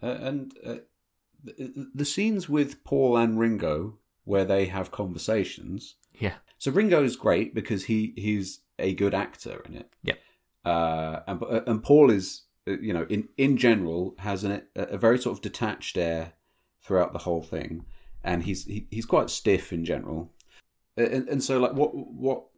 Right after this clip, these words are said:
Speaker 1: what the financiers were looking for was that, that sort of, like, uh, the chemistry of sort of, uh, you know, sort of Beatle banter,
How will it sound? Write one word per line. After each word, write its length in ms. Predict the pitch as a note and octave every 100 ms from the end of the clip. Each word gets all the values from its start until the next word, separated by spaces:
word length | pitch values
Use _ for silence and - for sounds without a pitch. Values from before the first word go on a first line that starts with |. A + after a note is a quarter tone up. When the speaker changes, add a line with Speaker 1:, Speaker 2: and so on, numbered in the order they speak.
| _ -
Speaker 1:
what 240 | B2+ C#3
the 60 | -
financiers 720 | - B2+ B2 G#2 F#2+ G2 G2
were 80 | G2
looking 360 | A#2 A#2 F#2
for 420 | - - - F2 - _ _ _ -
was 400 | F#2+ F2+ F2 - _
that, 240 | G#2+ G2 G2+
that 160 | G#2
sort 180 | - G#2
of, 180 | F#2+ -
like, 300 | G2 F#2 - - _ -
uh, 320 | F#2 F2 F2 -
the 200 | G2+ G2+
chemistry 600 | - B2 A#2 A2+ - F#2
of 120 | F#2
sort 180 | - F#2
of, 160 | F2+ - -
uh, 240 | F#2+ F2+ E2+
you 120 | F#2+
know, 160 | E2+ D#2+
sort 180 | - F2+
of 80 |
Beatle 480 | - G2+ F#2+ F#2 E2+ - _ _ _ -
banter, 500 | F2+ F2 F2+ D#2+